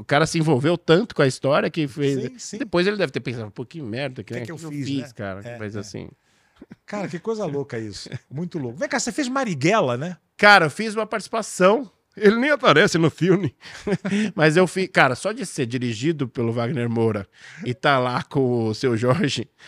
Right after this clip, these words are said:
Speaker 1: foi maravilhoso.
Speaker 2: Ah, é um filmaço, né?
Speaker 1: E o filme depois, eu, eu, a, o churrasco que rolou depois, melhor ainda. E aí, depois ainda, teve o show do, do Seu Jorge numa casa ali no Jardins,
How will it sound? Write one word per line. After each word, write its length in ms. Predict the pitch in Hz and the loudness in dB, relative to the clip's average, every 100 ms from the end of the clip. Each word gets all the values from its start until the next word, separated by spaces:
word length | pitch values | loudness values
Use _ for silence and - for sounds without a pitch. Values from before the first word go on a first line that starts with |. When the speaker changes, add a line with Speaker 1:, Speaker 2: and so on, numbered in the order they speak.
| - - | -18 -8
Speaker 1:
foi 100 | 127 | -4
maravilhoso. 600 | 135 147 156 123 117 101 | 2 2 4 4 4 0
Speaker 2:
Ah, 60 | |
é 40 | 120 | -6
um 60 | |
filmaço, 580 | 135 226 156 117 117 - | -10 -8 -6 -6 -8 -12
né? 140 | 107 113 | -12 -2
Speaker 1:
E 120 | 180 | 4
o 40 | 214 | 4
filme 360 | - 226 190 | 4 6 6
depois, 640 | 135 127 170 170 185 113 | 6 2 0 -2 -2 -2
eu, 120 | 135 147 | -2 -2
eu, 320 | 131 117 135 131 | 0 -2 -4 -4
a, 140 | 127 | -4
o 100 | 147 | -2
churrasco 640 | 123 202 143 151 185 - | 2 4 8 8 6 4
que 120 | 160 165 | 0 4
rolou 260 | 143 147 | 6 6
depois, 460 | 165 165 151 156 147 | 4 -2 0 2 2
melhor 320 | 131 135 185 | 2 4 4
ainda. 260 | 170 151 131 - _ 139 151 147 | 4 2 -2 -8 _ -14 -14 -12
E 120 | - 131 | 0 2
aí, 180 | 131 | 2
depois 380 | 160 165 175 165 | 2 -2 -2 -2
ainda, 420 | 156 147 190 139 117 117 110 | 0 0 -2 -4 -6 -8 -4
teve 220 | 139 135 | -2 0
o 80 | 156 | -2
show 320 | - 143 170 | -2 -4 -2
do, 800 | 160 165 151 139 131 120 110 110 92 _ | -2 -2 0 -2 -2 -4 -6 -10 -14 _
do 180 | 127 127 | -8 -4
Seu 240 | 180 190 143 | -2 0 0
Jorge 400 | 117 143 160 160 | 0 0 -2 -4
numa 260 | 151 151 | -4 -4
casa 380 | 151 123 135 117 | -4 -6 -6 -6
ali 160 | 113 117 | -6 -6
no 180 | 117 | -8
Jardins, 380 | 113 110 110 135 | -8 -8 -8 -12